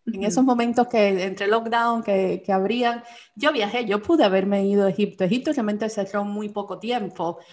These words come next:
Speaker 1: Pero claro, uno comienza a crearse todas esas excusas de por qué no estás siguiendo lo que tú sabes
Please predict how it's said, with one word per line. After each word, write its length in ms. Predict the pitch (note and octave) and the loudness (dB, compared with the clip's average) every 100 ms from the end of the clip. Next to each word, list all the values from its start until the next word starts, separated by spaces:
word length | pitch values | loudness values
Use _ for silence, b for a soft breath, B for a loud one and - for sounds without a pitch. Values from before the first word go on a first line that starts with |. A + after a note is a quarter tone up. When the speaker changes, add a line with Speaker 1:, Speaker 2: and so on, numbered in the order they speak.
| b | b
Speaker 1:
Pero 180 | - G#3 | -4 -4
claro, 300 | B3+ C#4 G3 | 0 0 0
uno 200 | G#3 D4 | -2 -4
comienza 640 | C#4+ A#3 A#3 C4 C4 C#4 A3 | -4 -6 -6 -6 -4 -4 -6
a 60 | - | -4
crearse 340 | G3 A3 C4 | -4 -4 -6
todas 300 | B3 B3 A#3 | -2 -2 -2
esas 240 | A#3+ B3 | -8 -8
excusas 420 | A#3+ - B3 C4+ A3+ | -12 -10 -10 -8 -8
de 80 | |
por 160 | F#3+ F#3 | -8 -8
qué 100 | A3+ | -8
no 60 | C4 | -6
estás 260 | C4+ B3+ | -6 -6
siguiendo 380 | B3 G#3+ A#3+ C4 | -6 -6 -4 -4
lo 140 | G#3 | -6
que 80 | G3 | -8
tú 180 | G3 B3+ | -12 -10
sabes 720 | C4+ B3 C4 A#3 F#3 - - | -8 -4 -2 -2 -4 -8 -20